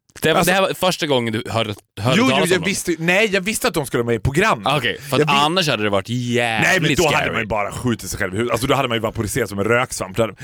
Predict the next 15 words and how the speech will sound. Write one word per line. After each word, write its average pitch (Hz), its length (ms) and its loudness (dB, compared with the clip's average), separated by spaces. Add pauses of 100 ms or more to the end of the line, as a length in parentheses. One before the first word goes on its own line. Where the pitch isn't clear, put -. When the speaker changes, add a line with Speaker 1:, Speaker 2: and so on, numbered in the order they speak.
(160)
Speaker 2:
ju 131 100 2
största - 380 -2
skräcken 147 560 -4
att 113 80 -8
ska - 140 -4
ta 120 140 -2 (300)
två 143 220 2
genmanipulerade 117 580 -2
norska 110 220 -4
tvillingar 123 300 -2
och 104 80 -4
bara, 95 180 -2 (500)
"Jag 98 260 0
heter 113 140 0
Marcus 127 460 -2